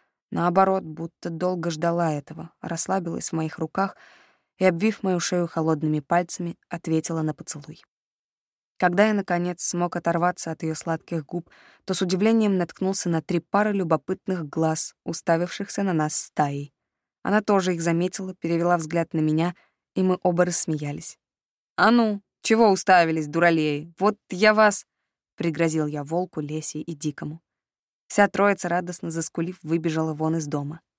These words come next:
Я посмотрел на Таю. "Значит так, собирай-ка вещи в сумке, а я пока печь потушу", — скомандовал я. "Хватит с меня твоей самостоятельности.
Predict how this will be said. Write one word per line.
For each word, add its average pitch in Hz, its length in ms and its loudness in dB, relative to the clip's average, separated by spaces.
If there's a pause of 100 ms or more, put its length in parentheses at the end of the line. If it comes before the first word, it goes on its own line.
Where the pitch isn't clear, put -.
(680)
Я 160 140 -6
посмотрел 160 480 -2
на 160 120 0
Таю. 151 340 -6 (580)
"Значит 160 540 -2
так, - 440 -14 (360)
собирай-ка 196 560 -2
вещи 147 300 -2
в - 60 -14
сумке, - 440 -6 (480)
а 180 80 0
я 196 120 6
пока 170 240 -4
печь - 300 -8
потушу", — - 500 -10 (200)
скомандовал 147 580 -6
я. 147 240 -10 (800)
"Хватит 190 480 4
с - 80 -4
меня 160 260 0
твоей 156 280 -2
самостоятельности. 156 1000 -4